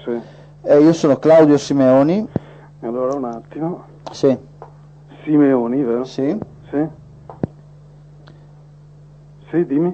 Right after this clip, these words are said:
Speaker 2: Via delle Vignole quattro.
Speaker 1: Vignole?
Speaker 2: Sì.
Speaker 1: quattro, sì.
Speaker 2: Marghera.
Speaker 1: Marghera.
Speaker 2: Eh, il telefono è novantatré.
Speaker 1: Novantatré.
Speaker 2: trentuno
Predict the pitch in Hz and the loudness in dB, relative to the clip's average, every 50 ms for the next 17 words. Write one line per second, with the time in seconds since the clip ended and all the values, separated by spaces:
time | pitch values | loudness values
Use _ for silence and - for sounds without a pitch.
0 | - - 131 139 180 208 196 180 147 143 151 156 151 151 147 143 147 143 151 151 | -6 -14 -4 0 2 4 6 6 4 4 4 4 4 4 4 4 2 0 4 4
1 | 156 160 156 151 135 - - 147 147 143 139 - - 131 131 123 117 - - - | 6 8 8 6 4 4 2 2 2 2 0 -2 0 0 0 0 0 -2 -10 -20
2 | - - - - - - - - - 110 139 156 160 170 151 139 123 117 113 113 | -20 -20 -20 -20 -20 -20 -20 -20 -18 -8 -4 -2 0 0 2 2 0 0 -2 -4
3 | 123 147 165 165 - - 135 143 196 220 185 - - 117 113 110 107 - - 147 | -4 -6 -6 -8 -2 0 0 0 0 -2 -6 -8 -8 -8 -8 -8 -10 -14 -14 -14
4 | 156 165 147 - - - 123 143 135 131 127 131 127 123 127 151 208 240 233 - | -14 -14 -16 -18 -14 -4 -2 0 0 2 2 2 2 4 4 2 2 0 -4 -8
5 | - - - - - - - - 123 127 120 131 120 113 117 135 160 156 - - | -18 -20 -20 -20 -20 -20 -16 -14 -14 -12 -12 -12 -10 -10 -10 -12 -12 -14 -16 -20
6 | - - - - - - - - - - 151 143 147 147 147 143 143 139 135 139 | -20 -20 -20 -20 -20 -20 -20 -20 -14 -2 2 4 4 6 6 4 4 2 0 -2
7 | - 160 160 165 175 175 - - 156 151 147 139 135 135 127 123 120 117 113 110 | 0 2 4 4 4 2 2 0 2 4 4 4 6 6 6 6 4 2 -2 -6
8 | - - - - - - 131 135 135 139 143 139 - 139 127 - 143 143 147 143 | -10 -12 -16 -16 -10 -4 -2 0 2 2 2 2 0 -2 -2 2 2 2 2 0
9 | 139 - - - - - - - - - - - 117 107 113 120 123 127 123 - | -4 -12 -20 -20 -20 -20 -20 -20 -20 -20 -18 -16 -16 -14 -12 -12 -14 -14 -14 -14
10 | 123 - - 131 120 113 135 160 147 - 131 135 131 131 143 143 143 143 135 127 | -16 -16 -16 -16 -16 -14 -16 -12 -4 -2 -2 -2 0 0 2 2 4 4 2 2
11 | 120 - - | 0 -2 -8